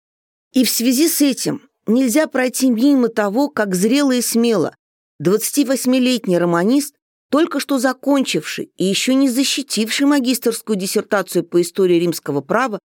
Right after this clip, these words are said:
определяет своё отношение к римскому праву. Теплотой окрашено объяснение удивительной устойчивости римского права,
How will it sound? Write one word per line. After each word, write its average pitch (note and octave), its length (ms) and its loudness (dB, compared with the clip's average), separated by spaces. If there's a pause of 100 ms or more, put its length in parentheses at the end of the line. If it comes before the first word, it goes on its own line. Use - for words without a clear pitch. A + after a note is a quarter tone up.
(280)
определяет F#3 640 0
своё F3 240 0
отношение F3+ 560 0
к - 100 -10
римскому D#3 460 0
праву. D3 380 -4 (840)
Теплотой G3+ 540 0
окрашено A#3+ 500 -2
объяснение A3 800 0 (240)
удивительной A3 680 0
устойчивости D#3+ 920 -2
римского C#3+ 420 -4
права, C#3 420 -6